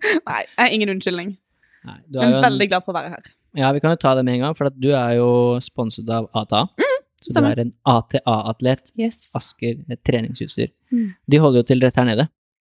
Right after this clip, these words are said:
Speaker 2: Så det er jo på tide at du er i lokalet.
Speaker 1: Helt enig. Veldig hyggelig å møte alle her.
Speaker 2: Ja, du fikk jo møtt, eh, mange av de som jobber i A T A i stad.
Speaker 1: Mm.
Speaker 2: Så nå har vi hatt en treningsøkt sammen. Jeg er veldig glad for at, eh, det var, eh, restitusjonsdag.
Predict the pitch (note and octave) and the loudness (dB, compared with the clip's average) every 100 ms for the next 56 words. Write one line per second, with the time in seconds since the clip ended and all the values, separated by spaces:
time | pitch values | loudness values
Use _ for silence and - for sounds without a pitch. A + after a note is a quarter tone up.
0 | _ _ _ _ - B2+ B2 A#2+ - C#3 | _ _ _ _ -6 0 0 0 -2 -2
1 | A#2 A2+ A2+ A2+ A2+ A2+ A2+ A2 D3 - | -2 0 0 2 0 0 0 -2 -4 -8
2 | _ - A#3 E3+ G3+ - _ _ _ _ | _ -4 -2 -4 -6 -10 _ _ _ _
3 | G#3+ A3 G3 G#3 G3+ F#3 F#3+ F3 E3 C#3+ | -2 0 2 2 2 0 0 2 2 0
4 | F3+ - - - _ _ C#3 C#3 C3 B2+ | -2 -6 -14 -20 _ _ 0 0 -2 -2
5 | A#2+ A#2+ A2+ - _ A#2+ A2+ A2 A2+ A2+ | -2 -2 -4 -8 _ -6 -4 -4 -4 -4
6 | A2+ A2+ A2 A2 A#2 A2 G#2+ A2 - A2+ | -4 -4 -4 -4 -4 -4 -4 -8 -6 -6
7 | A2+ D#3+ B3 - G#4 F4 - _ _ _ | -4 -2 -4 -4 -2 0 -2 _ _ _
8 | _ - F#3+ G3 - E3+ D#3+ D#3+ C#3+ _ | _ 0 2 2 2 2 4 2 0 _
9 | D3+ C#3 C#3+ D3 B2+ A#2+ C3 - C3 F3+ | 2 2 2 2 2 0 -2 -2 2 2
10 | B3+ _ _ _ _ _ _ _ _ _ | 0 _ _ _ _ _ _ _ _ _
11 | C#3 C3+ C3 C3 B2 A#2+ B2 A#2+ _ B2+ | 0 2 2 2 2 2 -2 -2 _ 0
12 | A#2+ B2 A#2 A2+ A2+ A2+ A#2 A#2 A2+ - | 2 0 0 -4 -4 -4 -4 -4 -6 -12
13 | _ _ A#2+ A#2+ - A#2 B2 - A2+ A2+ | _ _ -8 -8 -6 -6 -6 -6 -8 -6
14 | A#2 B2+ G3 | -2 0 0